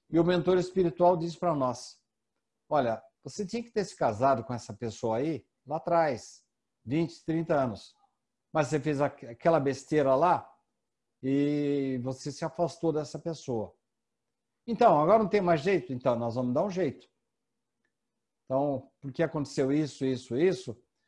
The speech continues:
você vai ter uma nova oportunidade de reencontro com a sua", abre aspas, pra não confundir com a alma gêmea lá de Platão,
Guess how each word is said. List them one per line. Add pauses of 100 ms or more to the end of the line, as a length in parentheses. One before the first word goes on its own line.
(200)
você
vai
ter
uma
nova
oportunidade
de
reencontro (220)
com
a
sua", (260)
abre
aspas, (320)
pra
não
confundir (280)
com
a
alma
gêmea
lá
de
Platão,